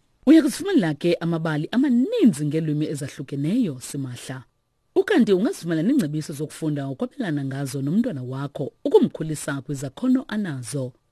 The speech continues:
Story Power. Wazise ekhaya amandla ebali. Sifumanele ke uxhaphangelo lomnandi lwamabali enale ibali kwezi ndawo zilandelayo: KwaZulu Natal kwiSunday World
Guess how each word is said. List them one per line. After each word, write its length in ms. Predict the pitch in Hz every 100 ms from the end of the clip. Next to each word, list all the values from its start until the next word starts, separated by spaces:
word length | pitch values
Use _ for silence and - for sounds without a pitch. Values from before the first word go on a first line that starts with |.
| _ _ -
Story 560 | - - 160 156 147
Power. 520 | 135 - 151 147 135 123 _ _ _ -
Wazise 580 | 233 359 151 156 196 180
ekhaya 580 | 233 - 294 294 294 277
amandla 520 | 311 302 277 143 -
ebali. 560 | 139 135 123 123 131 - _ _
Sifumanele 500 | - 190 196 381 370
ke 140 | 359 359
uxhaphangelo 600 | 302 349 349 311 160 156
lomnandi 540 | 165 156 156 147 131
lwamabali 600 | 143 151 151 147 135 143
enale 340 | 175 156 143 143
ibali 400 | 147 139 135 143
kwezi 260 | 339 254
ndawo 280 | 151 135 143
zilandelayo: 720 | 131 135 139 131 131 131 170 - _ _
KwaZulu 360 | - 415 175 170
Natal 420 | 156 143 160 160
kwiSunday 360 | 156 - 160 143
World 280 | 160 285